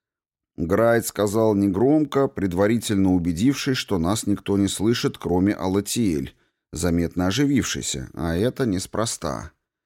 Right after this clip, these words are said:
«Ну вот, всё обстоит даже лучше, чем я рассчитывал. Скоро будет постоялый двор, отдохнём, поужинаем как следует, переночуем.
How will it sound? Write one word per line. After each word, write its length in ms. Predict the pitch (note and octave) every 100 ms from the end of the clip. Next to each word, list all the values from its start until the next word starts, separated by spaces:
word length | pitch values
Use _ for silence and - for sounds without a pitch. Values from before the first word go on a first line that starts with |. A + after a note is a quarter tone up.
| _ _ _ -
«Ну 320 | D2 D#2 F#2
вот, 420 | F2 D#2 D2 B1+ -
всё 320 | - F2 F#2+
обстоит 520 | D#2+ - F2 F2 D#2+
даже 280 | F2 F2 G2
лучше, 380 | F2+ D2 - E2+
чем 220 | - D2+
я 160 | C#2+
рассчитывал. 680 | C#2+ F#2+ - B1+ - G#1+ - _ _ _ _ _ _
Скоро 380 | - - G#2+ G2+
будет 420 | F#2 F#2+ F2+ E2
постоялый 680 | E2+ - F2 F2+ F2+ E2 D#2
двор, 480 | D2+ F#2+ A2 G#2+ - _
отдохнём, 840 | - C#2 D#2 - F2+ G#2 G#2+ G2+ - -
поужинаем 640 | D2 F#2 G2 G2+ G2 F#2
как 200 | F#2 -
следует, 640 | F2 F#2+ F#2 F2+ F2 - _
переночуем. 840 | - C2+ E2 F2 - C2 A#1+ A1